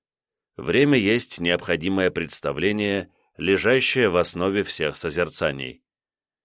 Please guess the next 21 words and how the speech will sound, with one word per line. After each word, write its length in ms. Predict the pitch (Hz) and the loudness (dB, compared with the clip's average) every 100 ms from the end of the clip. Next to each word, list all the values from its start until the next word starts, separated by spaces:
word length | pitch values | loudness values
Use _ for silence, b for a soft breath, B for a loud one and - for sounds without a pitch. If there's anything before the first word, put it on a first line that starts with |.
| _ _ | _ _
Когда 320 | - 92 95 | -4 0 2
мы 200 | 92 92 | 2 0
имеем 320 | 90 90 90 | 2 0 0
дело 260 | 82 92 87 | 2 2 2
с 120 | - | 0
явлениями 580 | 87 80 87 80 78 78 | -4 -2 -2 -2 -4 -4
вообще, 580 | 73 76 - - 113 107 _ _ _ _ | -2 -2 -2 -2 -2 -4 _ _ _ _
мы 180 | 92 107 | -2 0
не 100 | 107 | 2
можем 320 | 104 123 123 | 2 2 2
устранить 480 | 120 - 95 92 101 | 0 2 0 2 -2
само 280 | - 85 82 | -2 0 -2
время, 500 | 76 90 107 107 98 _ _ _ | 0 0 0 -2 -6 _ _ _
хотя 320 | - 98 95 | -2 -2 2
явление 560 | 98 90 80 104 113 113 | 2 2 2 2 2 0
прекрасно 600 | - 90 85 104 98 95 | 0 -2 2 2 2 -2
можно 360 | 90 92 85 82 | 0 0 0 -2
отделить 460 | 73 76 73 73 | -2 -4 -4 -4
от 140 | 82 82 | -4 0
времени. 520 | 90 76 69 65 - _ _ _ _ _ _ | 0 0 -6 -10 -16 _ _ _ _ _ _
Следовательно, 920 | - - 92 90 101 107 120 123 120 | -12 2 2 4 2 0 -2 0 -2